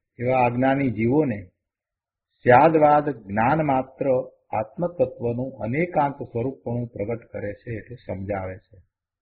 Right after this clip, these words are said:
જો પોતાના આત્મા તરફ દેખી અનુભવ કરી જોવામાં આવે તો જ્ઞાન માત્ર આત્મવસ્તુ આપોઆપ અનેક ધર્મોવાળી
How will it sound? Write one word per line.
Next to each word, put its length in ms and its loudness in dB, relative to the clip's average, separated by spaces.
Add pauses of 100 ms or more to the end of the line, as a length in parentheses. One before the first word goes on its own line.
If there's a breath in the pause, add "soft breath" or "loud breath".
(1160)
જો 280 4
પોતાના 760 2
આત્મા 420 0
તરફ 340 -2
દેખી 560 -6 (840)
અનુભવ 400 6
કરી 340 0
જોવામાં 640 2
આવે 240 0 (1160)
તો 360 -2 (920)
જ્ઞાન 380 2
માત્ર 360 0 (200)
આત્મવસ્તુ 1080 -4 (680)
આપોઆપ 640 2 (180)
અનેક 540 -2
ધર્મોવાળી 680 4